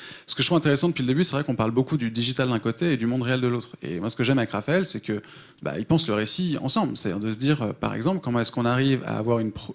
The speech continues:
une première partie de l'expérience qui peut être à la limite en digital,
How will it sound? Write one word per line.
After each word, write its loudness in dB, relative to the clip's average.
une -8
première 2
partie -2
de 0
l'expérience 2
qui -8
peut -4
être -2
à 0
la 0
limite -2
en -6
digital, -2